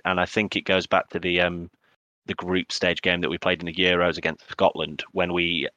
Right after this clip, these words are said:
already had a win against Croatia and were kind of in the ascendancy in that group, and it was just like, "Okay, if we don't mess up from here, we'll qualify." I think that's definitely Southgate's M O in terms of game state and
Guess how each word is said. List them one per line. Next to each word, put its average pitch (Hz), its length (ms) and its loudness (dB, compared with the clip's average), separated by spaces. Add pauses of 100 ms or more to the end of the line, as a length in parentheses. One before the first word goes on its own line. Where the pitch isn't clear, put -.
already 98 220 2
had 98 140 2
a 92 60 4
win 87 380 0 (500)
against 87 320 -2
Croatia 95 680 4 (320)
and 85 120 2
were 82 100 -2
kind 98 260 0
of 85 80 -4
in 98 140 2
the 98 140 2
ascendancy 98 480 0
in 98 60 0
that 98 140 0
group, 104 220 2
and 92 80 -4
it - 40 -2
was - 80 -4
just - 200 -2
like, 85 160 4
"Okay, - 180 0
if 78 100 -2
we 95 80 0
don't 98 180 2
mess 92 240 0
up - 160 0
from 104 140 -4
here, 110 280 4
we'll 90 160 -2
qualify." 107 500 4 (460)
I 92 60 -4
think - 180 -2
that's - 200 -4
definitely - 440 0
Southgate's 85 520 0
M 85 120 2
O 87 240 4 (480)
in 90 80 -8
terms 90 200 0
of 82 100 -4
game 85 200 2
state 85 360 0
and 87 340 0